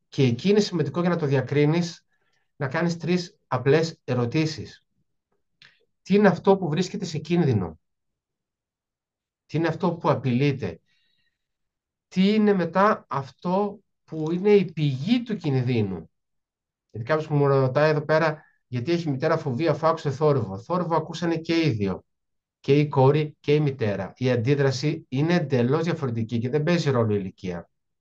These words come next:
Κανένα ρόλο. Αυτό που παίζει ρόλο είναι πραγματικά, ε, το πώς έχει κάποιος μάθει να αντιδρά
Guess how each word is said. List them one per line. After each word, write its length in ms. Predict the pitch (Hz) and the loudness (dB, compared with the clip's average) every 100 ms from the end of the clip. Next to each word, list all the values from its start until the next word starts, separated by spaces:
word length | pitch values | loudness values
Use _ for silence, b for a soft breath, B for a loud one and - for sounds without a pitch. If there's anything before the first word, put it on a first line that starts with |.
| _ _ _ _ _ _ | _ _ _ _ _ _
Κανένα 340 | 131 151 175 | 2 6 8
ρόλο. 420 | 131 110 92 - _ b b b b b _ _ _ | 8 6 4 -2 _ b b b b b _ _ _
Αυτό 300 | 110 113 175 | -10 -4 -2
που 120 | 170 | 0
παίζει 360 | 165 170 170 151 | 4 6 6 4
ρόλο 460 | 135 127 131 160 - | 4 4 2 0 0
είναι 200 | 143 170 | -4 -2
πραγματικά, 800 | 151 135 120 110 - 123 156 170 _ | -2 0 -2 -4 -4 -2 -2 -6 _
ε, 360 | - 131 131 131 | -10 -4 -2 -2
το 200 | - 123 | -2 -6
πώς 300 | 113 165 170 | -4 -4 -2
έχει 260 | 180 175 - | -4 -6 -4
κάποιος 320 | 160 175 147 | -4 -2 -2
μάθει 360 | 139 160 165 | 2 2 2
να 240 | 151 139 131 | 0 2 2
αντιδρά 600 | 117 104 104 107 117 | 0 -4 -4 -2 -4